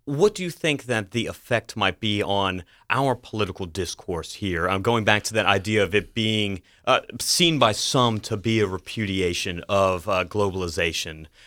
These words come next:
Is it emboldening those people here who would want to, uh, step away from partnerships like the T P P, like you were earlier discussing, or even,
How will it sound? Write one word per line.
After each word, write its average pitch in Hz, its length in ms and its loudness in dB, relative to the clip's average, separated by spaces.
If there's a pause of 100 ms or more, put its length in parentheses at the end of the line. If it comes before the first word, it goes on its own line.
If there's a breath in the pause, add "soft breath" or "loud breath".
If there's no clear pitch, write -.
Is 104 200 0
it 95 180 0 (220 loud breath)
emboldening 127 1040 0
those 113 400 2
people 110 220 -6
here 120 260 0
who 117 100 -2
would 110 120 0
want 110 260 0
to, 110 320 -4 (200 loud breath)
uh, 104 120 2
step - 440 0
away 113 360 4
from 107 420 -4 (220 soft breath)
partnerships 110 560 -2
like 110 240 0
the 110 80 -6
T 113 180 -6
P 104 160 -6
P, 110 220 -4
like 101 180 -2
you 107 80 -4
were 104 80 0
earlier 101 300 2
discussing, 104 500 0
or 107 140 2
even, 110 280 -2